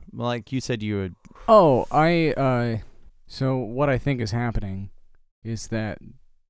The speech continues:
Speaker 2: uh, the, the wor-, uh, there's a world on the other side that's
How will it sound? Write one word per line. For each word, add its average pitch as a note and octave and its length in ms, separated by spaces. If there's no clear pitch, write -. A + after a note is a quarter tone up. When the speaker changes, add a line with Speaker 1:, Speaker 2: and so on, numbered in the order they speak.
Speaker 2:
uh, G#2 100
the, A2+ 160
the B2 180
wor-, B2 300
uh, C#3+ 100
there's C#3 220
a B2+ 40
world A#2+ 340
on G2 80
the F#2+ 100
other E2 160
side F2+ 300
that's - 320